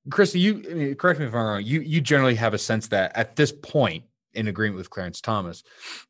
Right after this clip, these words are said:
that, uh, it's right. You know, it is private contract. We freely give it over. And if you don't wanna sell your contract, Cody's right. Delete social media, delete all this, get a flip phone, blah, blah, blah. And yet,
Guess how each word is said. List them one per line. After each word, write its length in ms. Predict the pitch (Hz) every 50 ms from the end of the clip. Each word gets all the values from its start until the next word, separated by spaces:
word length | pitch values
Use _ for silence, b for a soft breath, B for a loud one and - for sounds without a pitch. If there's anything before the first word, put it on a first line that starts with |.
| B - -
that, 440 | 113 110 110 107 107 101 - - _ _ _ _ _ _ _ _ _ _ _ _ _ _ _ - -
uh, 40 | - - - 50 50 50 50 - - _ _ _ -
it's 200 | - 139 - -
right. 280 | 269 349 349 - 95 110
You 60 | 143
know, 160 | 170 120 113
it 100 | 120 113
is 240 | 117 117 117 113 - - _ _
private 260 | - - 123 113 110 -
contract. 360 | - 110 107 98 151 143 131
We 140 | 123 120 107
freely 360 | - - - 143 135 120 113
give 160 | 110 107 95
it 40 | 120
over. 140 | 156 175 180
And 80 | 156
if 100 | 127 -
you 80 | 156 143
don't 260 | 110 143 139 139 120
wanna 140 | 135 123 117
sell 160 | - - 117
your 80 | 107 98
contract, 420 | - - 113 113 - 196 - -
Cody's 240 | - 117 120 139 151
right. 260 | 254 294 - 95 - _ _ _ _ _ _ -
Delete 200 | - 107 95 104
social 260 | - - 90 - -
media, 220 | 165 196 190 180 170
delete 300 | 135 120 107 101 95 92
all 140 | 90 87 90
this, 360 | 104 175 180 170 165 151 -
get 120 | - 104
a 40 | 90
flip 200 | - 156 143 -
phone, 100 | 139 127
blah, 140 | 117 120 110
blah, 100 | 104 104
blah. 300 | 113 196 202 147 95 80 b b b b b b b b b _ -
And 200 | - 117 107 113
yet, 460 | 143 240 285 233 151 120 113 - -